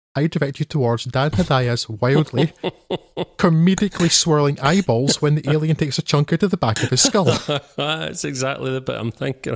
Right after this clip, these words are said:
Speaker 2: of. <laughs> I have this notion that, and I'm gonna put out a request there because I know people who listen to this will be much more skilled in the art of iMovie than I am.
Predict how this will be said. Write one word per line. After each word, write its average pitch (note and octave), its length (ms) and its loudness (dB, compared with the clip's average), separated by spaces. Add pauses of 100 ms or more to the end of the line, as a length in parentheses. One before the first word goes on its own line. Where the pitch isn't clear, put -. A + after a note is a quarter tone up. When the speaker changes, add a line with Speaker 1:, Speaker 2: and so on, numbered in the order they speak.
(120)
Speaker 2:
of. - 120 -6 (380)
<laughs> - 1700 -6
I C#3 160 -2
have D#3+ 180 -6
this D#3 180 -4
notion C#3+ 600 -4
that, G#2+ 380 -6
and G#2 120 -4
I'm G#2+ 120 -4
gonna A2+ 160 -4
put C3+ 160 -6
out A2+ 180 -6
a - 40 -10
request G#2+ 440 -6
there G2+ 140 -6
because G2 300 -8
I G#2 60 -4
know A2 240 -6
people G#2+ 300 -6
who G2 60 -4
listen G2 320 -6
to G2 120 -6
this F#2 320 -6
will F2+ 120 -6
be F2+ 360 -6
much - 380 -6
more B2 160 -6
skilled G2+ 600 -6
in F#2 160 -4
the F#2 120 -4
art G2+ 200 -6
of G2 80 -6
iMovie G2 500 -4
than F#2+ 120 -6
I F#2+ 160 -6
am. F2+ 240 -6